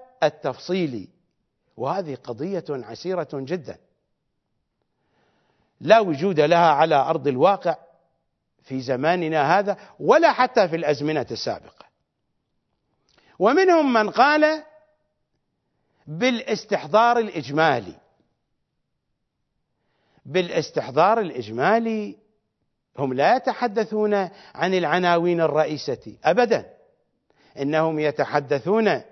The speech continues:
عن العناوين الرئيسة وعن العناوين التي تتفرع منها وهي العناوين الوسيطة، وعن العناوين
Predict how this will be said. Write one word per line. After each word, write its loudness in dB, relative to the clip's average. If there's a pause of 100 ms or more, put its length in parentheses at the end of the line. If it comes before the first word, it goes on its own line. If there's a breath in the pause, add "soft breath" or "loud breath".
(400 soft breath)
عن -4
العناوين 0
الرئيسة -2 (880 loud breath)
وعن 2
العناوين 0
التي -4 (200)
تتفرع 4
منها 2 (500 soft breath)
وهي 0 (240 loud breath)
العناوين 0
الوسيطة، 0 (920 loud breath)
وعن 2
العناوين 2